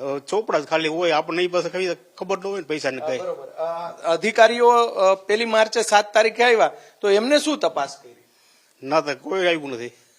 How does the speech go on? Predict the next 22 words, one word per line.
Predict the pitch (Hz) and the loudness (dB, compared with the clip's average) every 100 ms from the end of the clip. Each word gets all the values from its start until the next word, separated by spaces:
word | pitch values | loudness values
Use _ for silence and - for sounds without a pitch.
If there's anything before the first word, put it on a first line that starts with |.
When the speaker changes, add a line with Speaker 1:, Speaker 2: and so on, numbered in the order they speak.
| - | -16
Speaker 2:
અચ્છા, | 165 | -14
તમે | 175 190 226 | -12 -12 -8
કીધું | 240 262 370 | -4 0 2
ને | |
હમણાં | 349 285 226 | 2 4 2
ઇન્કમ | 202 220 214 | 0 -2 -4
ટેક્સના | 202 196 220 180 | -2 -6 -4 -4
અધિકારી | 170 185 175 170 160 | -4 -2 -2 -2 -4
આવ્યા | 165 160 | -4 -8
હતા | 160 | -8
ઘરે. | 151 147 147 _ _ 165 | -14 -16 -16 _ _ -12
Speaker 1:
ઠીક, | 160 175 | 0 2
એ | 151 147 | 2 0
પહેલી | 156 196 185 | 0 0 2
તારીખે. | 156 127 120 | 0 -2 -10
Speaker 2:
હા. | - 147 160 120 - | -14 -14 -14 -14 -6
Speaker 1:
હા. | 139 143 | 0 0
Speaker 2:
તો | - _ _ _ _ _ _ _ _ 139 | -2 _ _ _ _ _ _ _ _ -8
Speaker 1:
એટલે | 147 | -6
Speaker 2:
એમને | 214 247 | -6 -8
શું | 240 262 | -10 -12
કર્યું? | 202 185 | -12 -14